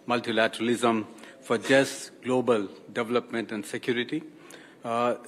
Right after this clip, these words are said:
today, uh, there have been two sessions in which Prime Minister participated. One is a, a closed plenary session, and the second one is open plenary session. Uh, open plenary session included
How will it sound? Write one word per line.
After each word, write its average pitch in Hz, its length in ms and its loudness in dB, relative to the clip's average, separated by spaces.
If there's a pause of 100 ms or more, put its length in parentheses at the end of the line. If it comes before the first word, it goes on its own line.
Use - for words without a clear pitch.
(240)
today, 160 500 6 (200)
uh, 123 260 -2
there 123 120 0
have 113 80 -2
been 120 140 2
two 147 180 4
sessions - 640 -2 (100)
in 117 180 -6
which 131 200 -2
Prime 120 160 0
Minister 113 300 -4
participated. 117 720 -8 (440)
One 123 180 0
is 123 280 2
a, 117 240 2 (760)
a - 100 -12
closed 139 400 2
plenary 123 360 2
session, 143 580 -4
and 117 140 -6
the 107 40 -10
second 127 380 0
one 113 220 0
is 107 200 -8 (320)
open 135 300 4
plenary 110 440 0
session. 131 440 -4 (580)
Uh, 120 320 0
open 156 300 4
plenary 147 400 4
session 131 560 0
included 120 540 0